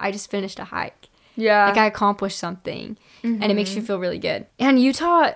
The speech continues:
Speaker 1: has so many good hikes.
Speaker 2: True.
Speaker 1: So I'm so excited for summer because I'm gonna be hiking a lot.
Speaker 2: Same. Um, my next one is learning a language. I think this is fun because,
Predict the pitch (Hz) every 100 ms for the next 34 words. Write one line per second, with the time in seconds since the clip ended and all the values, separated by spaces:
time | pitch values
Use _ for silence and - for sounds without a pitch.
0 | - - 247 220 - - 220 202 190 180
1 | 175 190 165 170 - - - - 208 196
2 | 185 170 180 214 _ _ _ _ _ _
3 | _ 220 220 - 202 190 - 185 - 214
4 | - 233 233 233 226 233 240 - 117 226
5 | - - - 170 156 220 - - - 50
6 | - - - - _ - 220 202 208 -
7 | _ _ _ - 254 269 269 269 247 247
8 | 247 240 254 - 302 302 294 - 254 254
9 | 254 247 233 233 - 190 220 254 285 294
10 | 262 208 214 226 226 202 175 160 165 175
11 | - - _ _ _ _ _ 196 208 427
12 | 494 466 359 - - 196 185 196 233 220
13 | 208 240 208 202 196 196 -